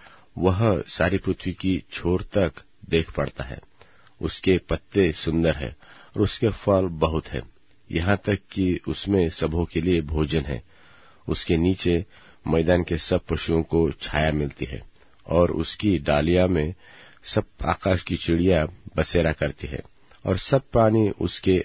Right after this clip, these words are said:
आहार पाते हैं। मैंने पलंग पर दर्शन पाते समय क्या देखा कि एक पवित्र पहरुआ स्वर्ग से उतर आया। उसने ऊंचे शब्द से पुकारकर यह कहा कि वृक्ष को काट डालो,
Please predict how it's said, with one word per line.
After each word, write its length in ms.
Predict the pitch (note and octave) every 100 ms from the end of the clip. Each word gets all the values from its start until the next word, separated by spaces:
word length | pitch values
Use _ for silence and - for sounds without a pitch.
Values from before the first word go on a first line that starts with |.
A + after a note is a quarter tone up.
| -
आहार 340 | D2+ D#2 E2+
पाते 340 | D#2+ D#2 C#2+ C2
हैं। 180 | B1+ - - - - - - _ -
मैंने 340 | D#2+ E2 G2 - _ - - -
पलंग 280 | F#2+ G2+ G2+
पर 220 | G#2+ G2
दर्शन 480 | E2+ F2 F2 F#2+ F2 -
पाते 500 | D#2+ D#2+ G2+ F2 -
समय 340 | - D#2+ E2+ E2
क्या 180 | F2
देखा 360 | E2+ F2 F#2+ G#2 - - - _ -
कि 160 | A#2 -
एक 220 | A#2 A2
पवित्र 560 | - G#2 A2+ - G2+ F#2+
पहरुआ 680 | - E2 E2 E2+ G2 F2 E2+
स्वर्ग 380 | - E2+ D#2+
से 220 | E2 - D#2+
उतर 340 | D2 - C#2+
आया। 220 | C2 A#1+ - - - - -
उसने 380 | D#2+ - F2+ F2
ऊंचे 380 | D#2 E2 -
शब्द 320 | E2 E2+ E2 F2
से 320 | - G2 D#2 -
पुकारकर 640 | - D2+ D2+ - D#2+ D2 D2
यह 180 | D2+ E2
कहा 400 | - E2+ F#2+ D#2 - - - - - -
कि 280 | A2+ A2 G#2 -
वृक्ष 220 | G#2 -
को 340 | G#2+ - G2+ G2+
काट 340 | - E2+ E2
डालो, 340 | D2 C#2+ C2+